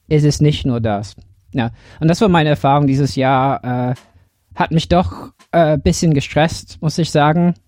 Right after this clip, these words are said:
und, äh, war ein bisschen wie so ein Beziehungsbruch und, äh, hab auch gemerkt, dass ich auch viele so Opfer-, äh, Reaktionen hab auf das Blockieren, also vielleicht bin ich schuld und so, und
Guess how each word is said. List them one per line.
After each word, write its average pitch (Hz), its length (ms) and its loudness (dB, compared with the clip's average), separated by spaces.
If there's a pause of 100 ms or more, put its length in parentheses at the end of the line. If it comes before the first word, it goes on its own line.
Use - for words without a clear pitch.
und, 139 540 -2
äh, 143 500 0
war 151 200 2
ein 147 80 2
bisschen 156 340 0
wie 147 100 2
so 147 100 2
ein 139 260 2 (240)
Beziehungsbruch 175 1040 0
und, 131 380 0 (640)
äh, 127 380 -2 (460)
hab - 220 -4
auch 156 180 -2
gemerkt, 147 360 -2
dass 147 100 0
ich 147 140 0
auch 147 120 0 (200)
viele 165 460 0
so 139 220 0
Opfer-, 175 560 0 (420)
äh, 151 520 2 (160)
Reaktionen 160 960 0
hab 156 240 0
auf 147 180 -2
das - 160 -4
Blockieren, 156 600 0
also 135 200 0
vielleicht 143 260 -2
bin 135 120 0
ich 160 180 -2
schuld 160 240 2
und 160 140 0
so, 143 180 0
und 139 240 2